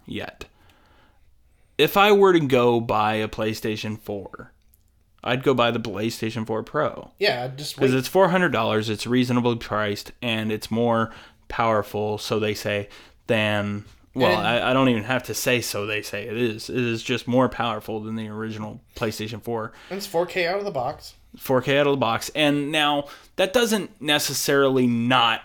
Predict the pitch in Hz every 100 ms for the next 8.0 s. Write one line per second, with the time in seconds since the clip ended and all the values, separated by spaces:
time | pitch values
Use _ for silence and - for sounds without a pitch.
0 | - 127 135 104 - - 120 - - -
1 | - 147 143 151 165 - - 165 143 151
2 | 131 - 139 127 113 135 120 117 117 120
3 | 135 110 143 143 127 - - - - -
4 | 127 113 104 90 - - - 131 123 117
5 | - 131 123 - 120 113 - 156 208 143
6 | 127 120 117 - 156 160 185 190 170 143
7 | - 120 - - - 131 127 127 113